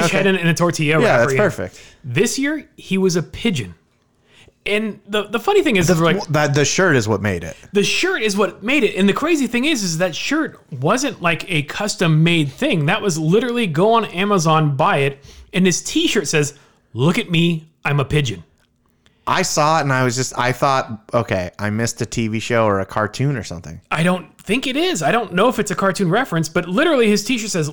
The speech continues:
Speaker 1: "Look at me, I'm a pigeon." And then he's got one of those cheap vinyl rubber
Speaker 2: Yeah, it's
Speaker 1: masks
Speaker 2: the,
Speaker 1: that goes over
Speaker 2: it's
Speaker 1: his
Speaker 2: pretty
Speaker 1: entire head. It's a
Speaker 2: amazing.
Speaker 1: pigeon head.
Speaker 2: Yeah.
Speaker 1: And so that was his costume.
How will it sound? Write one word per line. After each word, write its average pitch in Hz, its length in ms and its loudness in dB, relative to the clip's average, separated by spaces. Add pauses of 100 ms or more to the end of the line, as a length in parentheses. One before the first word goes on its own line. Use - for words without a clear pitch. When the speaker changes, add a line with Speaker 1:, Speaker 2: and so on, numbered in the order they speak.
Speaker 1:
"Look 196 180 0
at 220 60 -2
me, 208 120 2
I'm 190 60 2
a 165 60 0
pigeon." 143 460 0
And 160 120 0
then 165 80 4
he's 170 140 0
got 190 160 0
one 208 120 2
of 208 60 4
those 156 180 0
cheap - 480 -6
vinyl 135 580 0
rubber 127 200 2
Speaker 2:
Yeah, 131 140 2
it's 123 100 -2
Speaker 1:
masks 123 420 -2
Speaker 2:
the, 147 80 -2
Speaker 1:
that 127 60 -6
goes 156 240 4
over 147 220 2
Speaker 2:
it's 135 100 0
Speaker 1:
his - 20 -6
Speaker 2:
pretty 160 160 2
Speaker 1:
entire 139 140 2
head. 139 160 2
It's 127 100 0
a 147 40 -4
Speaker 2:
amazing. 139 120 -4
Speaker 1:
pigeon 202 240 0
head. 107 160 -10
Speaker 2:
Yeah. 123 320 0 (400)
Speaker 1:
And 170 160 0
so 160 560 0 (140)
that 180 380 -2
was 208 220 2
his 196 280 0
costume. 117 580 -6